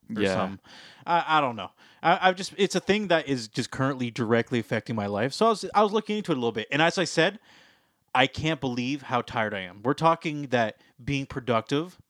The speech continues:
Speaker 1: is just non-optional.
Speaker 2: Yeah.
Speaker 1: It's like, I, I, in fact, just even, like, going to eat food, I was just like, "Oh God." I was just like, you know, going up the stairs, I'm like, "Oh, just get the fucking,
Speaker 2: <laughs>
Speaker 1: put it in the thing and just,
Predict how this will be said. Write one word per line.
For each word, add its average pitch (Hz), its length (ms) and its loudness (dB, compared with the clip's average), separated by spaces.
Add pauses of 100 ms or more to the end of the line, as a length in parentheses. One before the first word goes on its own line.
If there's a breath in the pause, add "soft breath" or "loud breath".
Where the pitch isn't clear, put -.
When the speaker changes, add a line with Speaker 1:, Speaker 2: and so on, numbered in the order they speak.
(240)
Speaker 1:
is 117 200 -8
just 110 320 -6
non-optional. 98 800 -6 (100)
Speaker 2:
Yeah. 101 380 -2
Speaker 1:
It's 127 240 -6
like, 123 380 0
I, 120 280 -2
I, 139 220 0
in 160 180 0
fact, 165 300 4
just 139 280 -6 (340 loud breath)
even, 202 260 -2
like, 170 180 2
going 151 260 0
to 156 80 -12
eat 135 180 -12
food, 135 220 -6
I 117 100 -4
was 107 120 -8
just - 140 -14
like, 107 180 -6
"Oh 110 180 -14
God." 104 380 -8
I 107 40 -16
was 113 120 -16
just - 160 -14
like, 120 180 -2
you 131 60 -4
know, 123 80 -2
going 135 300 0
up 131 100 -2
the 135 80 -18
stairs, 131 340 -4
I'm 131 60 -12
like, 120 220 -6
"Oh, 113 100 -16
just - 160 -18 (100)
get - 200 -12
the 120 60 -20
fucking, 117 500 -14 (160 loud breath)
Speaker 2:
<laughs> 123 360 -4
Speaker 1:
put 165 160 0
it 156 80 2
in 139 180 -2
the 120 60 -8
thing 113 440 -6
and 113 120 -10
just, - 260 -16